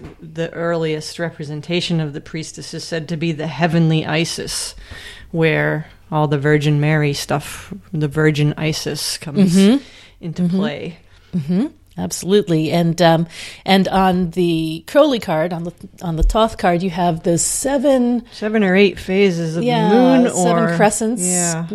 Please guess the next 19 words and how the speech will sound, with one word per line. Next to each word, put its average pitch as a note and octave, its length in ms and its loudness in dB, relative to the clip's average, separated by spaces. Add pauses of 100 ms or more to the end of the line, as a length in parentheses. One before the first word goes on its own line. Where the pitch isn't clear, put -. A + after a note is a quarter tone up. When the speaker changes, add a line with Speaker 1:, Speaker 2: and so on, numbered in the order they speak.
Speaker 2:
descending F#3+ 600 2
from F#3 240 0
the E3+ 80 0
top G#3+ 420 -4
of G#3 120 -6
her F#3+ 120 -8
crown. F#3+ 420 -4
By F3 220 4
the E3+ 100 2
way, F3 180 4
if E3+ 120 -2
you F#3+ 80 4
haven't F3+ 360 2
yet, G3+ 200 -2
please F3+ 260 -2
take F3+ 340 -2
out F#3 300 2
your E3 160 2
Rider-Waite-Smith E3 1000 2